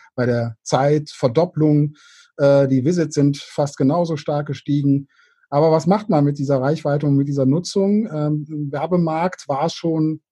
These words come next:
vor Corona so, dass man hier, äh, quasi gegen Google und Facebook den Kürzeren gezogen hat. Und, äh, diese Vermarktung dieser Reichweiten, das zeichnete sich schon sehr klar ab, äh, würde nicht, wird nicht die Zukunft garantieren.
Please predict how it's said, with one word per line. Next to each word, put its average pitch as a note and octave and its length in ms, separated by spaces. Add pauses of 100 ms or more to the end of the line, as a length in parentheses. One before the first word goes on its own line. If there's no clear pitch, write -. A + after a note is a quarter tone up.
(240)
vor B3 300
Corona C3 440
so, C#3+ 320
dass D3 300
man C#3+ 220
hier, D3+ 500
äh, C#3+ 180
quasi C#3+ 500
gegen C#3 540
Google D#3 260
und C#3+ 120
Facebook C#3 320
den C3 120
Kürzeren C3 420
gezogen A#2+ 480
hat. F#3+ 160
Und, C3 300
äh, C3 220
diese C3 220
Vermarktung C3 760
dieser B2+ 320 (280)
Reichweiten, D#3+ 960 (680)
das C#3+ 280
zeichnete D#3 500
sich D3+ 240
schon D3+ 240
sehr C#3+ 160
klar C3+ 320
ab, - 280
äh, C3+ 500
würde D#3 340
nicht, C#3+ 340
wird D#3+ 160
nicht C#3+ 200
die C3+ 80
Zukunft - 460
garantieren. C3+ 680